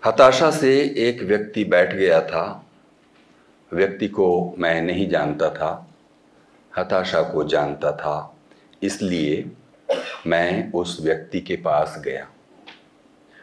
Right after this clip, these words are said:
मैंने हाथ बढ़ाया, मेरा हाथ पकड़कर वो खड़ा हुआ। मुझे वो नहीं जानता था।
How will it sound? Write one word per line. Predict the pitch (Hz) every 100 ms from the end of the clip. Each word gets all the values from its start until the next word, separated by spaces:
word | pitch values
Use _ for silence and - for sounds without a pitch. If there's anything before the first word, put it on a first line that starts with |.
| - -
मैंने | 85 87
हाथ | 85 78 78
बढ़ाया, | 80 78 71 71 67 71 - - _ _ _ _ _ _ _ _ _ _ _ _ _ -
मेरा | 92 90
हाथ | 82 85 85
पकड़कर | 87 - 85 85 80
वो | 78 80
खड़ा | - 80 78
हुआ। | 76 73 76 - - - _ _ _ _ _ _ _ _ _ _ _ _ 98
मुझे | 95 101
वो | 85
नहीं | 82 67 73
जानता | 73 71 69 - -
था। | - - - -